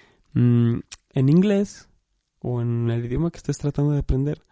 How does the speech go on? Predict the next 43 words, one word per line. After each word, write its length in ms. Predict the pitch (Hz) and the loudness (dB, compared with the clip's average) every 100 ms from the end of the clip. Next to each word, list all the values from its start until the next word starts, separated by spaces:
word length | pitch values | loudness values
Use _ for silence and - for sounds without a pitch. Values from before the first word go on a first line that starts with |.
| _ _ _ _ | _ _ _ _
Lo 140 | 123 | -2
ves 160 | 123 131 | -2 2
en 100 | 160 | 4
inglés, 340 | 160 156 156 | 4 2 -4
con 160 | - 123 | -2 -2
subtítulos 540 | - - 131 147 139 | -2 -6 -4 -2 0
en 100 | 131 | 2
inglés, 400 | 123 127 143 147 - | 2 2 0 -2 -4
y 140 | 123 | -2
así 220 | 117 139 131 | -2 -2 0
ya 160 | 151 | 2
ves 200 | 165 160 | 2 0
cómo 240 | - 170 151 | 4 4 4
se 80 | |
escribe 420 | 139 - 147 151 170 | 0 0 0 2 0
lo 100 | 139 | -2
que 120 | 127 | -6
estás 300 | - 123 - | -6 -6 0
oyendo. 580 | 131 147 165 165 143 - _ _ _ _ _ _ _ - _ | 2 6 8 6 4 -4 _ _ _ _ _ _ _ -20 _
A 100 | - | -2
lo 100 | 113 | 0
mejor 320 | 113 110 135 135 | 0 0 0 0
dos, 160 | 131 | -2
tres 200 | - 127 | -2 -2
veces, 260 | 120 - 117 | -4 -6 -6
¿no? 260 | 123 147 131 | -6 -4 -4
Te 100 | 120 | -2
avientas 360 | 120 120 131 | -2 -2 -4
el 120 | 131 117 | -4 -6
capítulo 520 | - 131 - 123 117 | -4 -4 -2 -2 -2
seis 500 | - - - 123 120 | -6 -8 -2 -2 0
veces. 340 | 120 113 113 - | 0 0 -4 -4
Y 140 | 131 123 | -2 0
eso 120 | 151 | 0
es 80 | 160 | 0
lo 140 | 160 | 0
que 140 | - | 0
yo 180 | 131 139 | 0 4
hice, 460 | 156 151 - 175 220 _ | 4 4 0 -2 -4 _
pero 240 | - 127 117 | -2 -2 -2
con 180 | 123 117 | -4 -6
el 140 | 110 | -6
francés. 640 | 120 113 117 180 - - | -4 -4 -2 -4 -6 -14